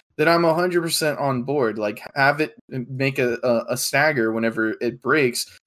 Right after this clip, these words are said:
because if you have to actually dedicate resources and time and, like, effort into breaking the block, you should get a reward for it.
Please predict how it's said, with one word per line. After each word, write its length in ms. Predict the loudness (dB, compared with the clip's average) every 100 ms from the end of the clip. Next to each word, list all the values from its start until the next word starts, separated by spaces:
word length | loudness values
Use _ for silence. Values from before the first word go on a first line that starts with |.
| -2
because 380 | 0 2 2 0
if 140 | -2
you 280 | 0 0 -2
have 300 | -2 0 0
to 180 | -2 -2
actually 720 | -2 -4 -4 -2 0 0 -2 _ _ 0
dedicate 640 | 2 2 0 2 4 2 0
resources 760 | -2 0 0 0 0 0 0
and 160 | 0 -4
time 480 | 0 2 2 0 0
and, 240 | -2 -2
like, 200 | -4 -2 0
effort 340 | 2 2 0
into 180 | -2 -2
breaking 360 | 0 0 0
the 60 | -4
block, 420 | -4 0 0 0
you 60 | -6
should 180 | -4 -4
get 80 | -2
a 80 |
reward 500 | -2 -2 0 2 0
for 220 | 0 -2
it. 100 | -2